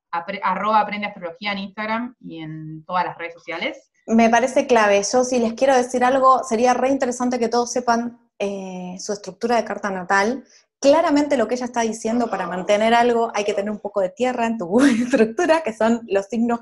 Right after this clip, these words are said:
Speaker 2: que suelen más de trabajar y de perseverancia. Los de fuego explotamos todo cinco minutos y después nos caemos la idea.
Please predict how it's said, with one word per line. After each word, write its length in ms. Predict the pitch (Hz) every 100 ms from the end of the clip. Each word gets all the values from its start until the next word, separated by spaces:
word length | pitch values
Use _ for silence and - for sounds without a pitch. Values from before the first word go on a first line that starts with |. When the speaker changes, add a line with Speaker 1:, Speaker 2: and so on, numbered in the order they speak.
| -
Speaker 2:
que 80 |
suelen 400 | 226 202 226 226
más 360 | 202 202 - - _ -
de 80 | -
trabajar 640 | 202 190 190 254 254 254 -
y 100 | 240
de 100 | 202
perseverancia. 1080 | 196 - 196 214 233 240 240 254 233 233 226 - - _
Los 140 | 196
de 100 | 196
fuego 260 | 214 240 254
explotamos 680 | 226 214 214 247 254 262 _
todo 640 | 320 330 320 311 269 247 247
cinco 360 | 294 285 277
minutos 600 | 294 302 359 349 359 370 359
y 120 | 214
después 280 | 208 214 254
nos 120 | 254
caemos 400 | 226 208 220 233
la 100 | 226
idea. 400 | 240 269 277 269